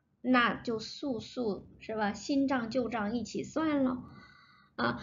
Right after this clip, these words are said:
也，大家要注意啊，耶和华有丰盛的慈爱和恩典，不轻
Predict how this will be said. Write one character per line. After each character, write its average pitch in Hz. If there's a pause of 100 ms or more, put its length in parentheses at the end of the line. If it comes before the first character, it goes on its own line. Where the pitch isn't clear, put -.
(140)
也， 381
大 453
家 427
要 392
注 359
意 262
啊， 214 (320)
耶 381
和 254
华 -
有 226
丰 453
盛 349
的 214
慈 202
爱 262
和 202
恩 285
典， - (180)
不 320
轻 -